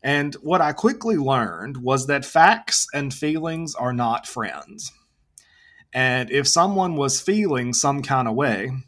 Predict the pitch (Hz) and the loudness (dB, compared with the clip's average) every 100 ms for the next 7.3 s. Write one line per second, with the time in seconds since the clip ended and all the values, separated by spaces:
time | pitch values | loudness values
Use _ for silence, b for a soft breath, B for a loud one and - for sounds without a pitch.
0 | _ 117 117 120 110 - 113 92 - 107 | _ -6 -4 -4 -6 -4 -6 -8 -10 -8
1 | 98 98 90 98 156 - B B B B | -8 -10 -10 -10 -10 -14 B B B B
2 | B 113 113 117 120 - 139 127 - _ | B -4 -2 -2 -6 -2 0 0 -2 _
3 | - 175 160 175 143 175 196 170 175 147 | -2 0 2 2 2 0 0 0 0 0
4 | 156 151 131 143 143 123 110 139 147 123 | -2 -2 -2 -2 -2 -4 -4 -2 0 0
5 | 127 156 170 - 117 - 117 107 110 110 | 2 2 2 0 -10 -8 -8 -6 -2 0
6 | 110 - _ 131 107 110 113 104 98 110 | -2 -4 _ -10 -8 -8 -6 -6 -6 -8
7 | 90 - | -8 -10